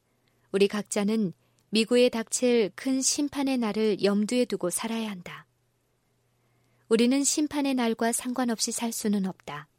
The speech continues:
비록 그날이 오래 지체되었으나 그 시기가 이제 문 앞에 이르렀으며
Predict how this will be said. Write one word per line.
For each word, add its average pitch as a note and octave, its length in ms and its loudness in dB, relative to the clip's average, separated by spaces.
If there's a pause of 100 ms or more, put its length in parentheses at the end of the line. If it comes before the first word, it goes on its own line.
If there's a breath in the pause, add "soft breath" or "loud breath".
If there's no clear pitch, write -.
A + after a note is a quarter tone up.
(500)
비록 G3 280 0
그날이 G3+ 560 0
오래 G#3 320 4
지체되었으나 G#3 1040 -2 (760)
그 B3 180 6
시기가 A#3 680 2 (100)
이제 A3+ 260 4
문 G#3 200 6
앞에 A#3+ 300 2
이르렀으며 G3 840 0